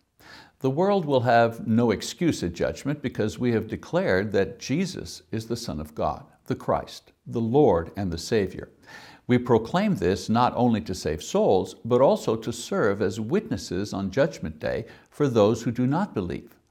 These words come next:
those who fell away, and those who believed something else. In Second Thessalonians chapter one, verse ten, uh, the passage says that the church will be there on Judgment Day to say, um, "I told you so," or "You should have believed," or "You should have stuck it out,"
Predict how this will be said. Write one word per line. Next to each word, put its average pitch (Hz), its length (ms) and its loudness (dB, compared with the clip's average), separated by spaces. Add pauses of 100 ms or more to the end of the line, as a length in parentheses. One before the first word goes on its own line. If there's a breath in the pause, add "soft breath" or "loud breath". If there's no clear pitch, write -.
those 92 380 0
who 90 240 -4
fell 78 240 -2
away, 95 360 4
and 98 200 0
those 131 320 4
who 117 80 -2
believed 98 400 -2
something 87 440 -8
else. - 360 -4 (640 loud breath)
In 143 120 0
Second 220 340 0
Thessalonians 123 720 0
chapter 113 340 0
one, 104 300 2
verse 82 340 -4
ten, 113 400 -4 (460 loud breath)
uh, 98 340 8
the 110 120 -2
passage 180 520 -2
says 90 380 -2
that 113 220 -4
the 127 80 -6
church - 460 -6
will 123 120 0
be 110 160 2
there 98 500 2
on 92 240 -2
Judgment 120 460 -2
Day 73 160 -2
to 117 160 -6
say, 107 540 2 (300 loud breath)
um, 92 560 -2
"I - 100 -2
told 185 300 -2
you 101 80 -2
so," - 420 -10
or 101 180 -2
"You 104 140 0
should 120 240 0
have 127 120 -2
believed," 156 440 -2
or 90 100 0
"You 101 120 -2
should 127 220 -4
have 123 120 -4
stuck - 320 -6
it 147 100 -4
out," 151 300 -4